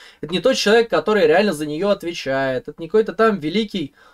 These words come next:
логик, там, да, не какой-то великий философ, это просто обычный, ну, не обычный, это не обычный дизайнер, это хороший, великий, может быть, в России дизайнер, блядь.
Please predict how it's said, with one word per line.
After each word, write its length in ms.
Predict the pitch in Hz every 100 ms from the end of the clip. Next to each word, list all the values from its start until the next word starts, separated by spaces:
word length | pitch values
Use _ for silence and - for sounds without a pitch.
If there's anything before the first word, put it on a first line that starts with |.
| _
логик, 760 | 147 156 170 175 175 143 151 -
там, 320 | 156 147 143
да, 140 | 180
не 80 | 170
какой-то 220 | 254 220
великий 380 | 151 175 220 -
философ, 680 | - 190 165 151 156 156 135
это 140 | 143
просто 520 | 131 240 320 - 233 175
обычный, 560 | 139 147 262 - 170
ну, 160 | 180 151
не 120 | 127
обычный, 360 | 131 247 - 151
это 80 |
не 60 | 190
обычный 380 | 208 359 - 247
дизайнер, 520 | 185 160 165 135 131
это 140 | 143
хороший, 760 | 143 156 269 311 240 208 175 151
великий, 500 | 135 175 220 196 175
может 280 | 160 160 139
быть, 140 | 135
в 40 | 131
России 520 | 147 - 277 233 131
дизайнер, 680 | 117 180 196 151 131 117 -
блядь. 320 | - 110 -